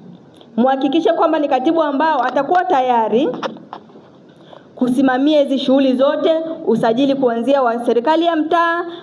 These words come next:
mpaka wapi? brela, na kutukabidhi jina la kikundi chetu. Lakini pia kulingana na sisi tunatoka sehemu mbalimbali, labda hapo tukisahau hicho kipengele,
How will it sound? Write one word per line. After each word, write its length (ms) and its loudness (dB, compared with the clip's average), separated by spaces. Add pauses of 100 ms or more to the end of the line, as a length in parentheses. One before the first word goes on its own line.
(120)
mpaka 400 0
wapi? 440 0 (720)
brela, 720 0 (300)
na 100 -2
kutukabidhi 880 0 (200)
jina 320 2
la 100 -2
kikundi 580 0 (260)
chetu. 500 -4 (840)
Lakini 340 0
pia 560 0 (520)
kulingana 800 2 (1120)
na 120 0
sisi 280 0
tunatoka 420 0
sehemu 500 2
mbalimbali, 680 0
labda 200 0
hapo 220 -2
tukisahau 460 0
hicho 140 0
kipengele, 720 -2